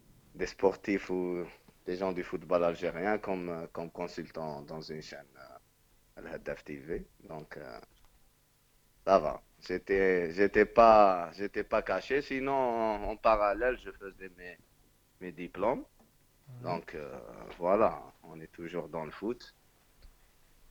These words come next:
Speaker 1: Et sinon, <laughs> tellement j'aime le,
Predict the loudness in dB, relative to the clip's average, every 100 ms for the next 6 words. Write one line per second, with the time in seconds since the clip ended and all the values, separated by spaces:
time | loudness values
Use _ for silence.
0 | -6 2 4 6 6 4 2 2 4 6
1 | 4 2 0 -2 -4 -10 -14 -12 -6 -6
2 | -8 -20 -20 -20 _ 2 2 2 2 4
3 | 4 4 0 2 0